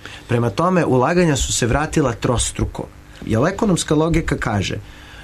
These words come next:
u ono što vam već ide i gde već imate prođu i plasman, Ulažite novac i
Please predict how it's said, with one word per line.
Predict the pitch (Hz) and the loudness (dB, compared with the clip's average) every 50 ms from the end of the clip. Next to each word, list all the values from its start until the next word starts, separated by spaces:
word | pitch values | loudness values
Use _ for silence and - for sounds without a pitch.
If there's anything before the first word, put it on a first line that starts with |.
| - - | -12 -6
u | - - - - 123 127 135 | -4 -4 0 2 2 4 4
ono | 180 202 208 | 4 2 2
što | 190 - - 165 | 0 2 0 2
vam | 156 151 151 | 2 2 2
već | 165 165 165 - - | 2 2 0 2 2
ide | 147 156 156 147 160 - - - | 2 2 4 2 0 0 0 0
i | 117 | -2
gde | 107 107 123 127 | 0 2 2 2
već | 147 170 165 - 165 | 2 0 0 2 4
imate | 170 175 175 175 151 | 4 4 4 2 -2
prođu | 143 - 147 139 147 143 127 143 | -2 0 0 2 2 2 2 2
i | 143 | 2
plasman, | - - 135 127 131 127 - - 147 131 127 113 - - - - - - - - - - - | 2 0 -2 0 0 0 0 0 2 0 0 0 -4 -8 -16 -16 -16 -16 -16 -18 -10 -4 0
Ulažite | 127 120 123 120 117 120 117 117 131 127 - 117 104 | 2 2 2 2 2 0 0 0 0 0 0 0 2
novac | 104 107 110 123 160 180 180 - - - - - - - | 2 2 2 2 2 0 -2 -2 -4 -4 -4 -6 -4 0
i | 139 147 156 151 | 2 2 4 2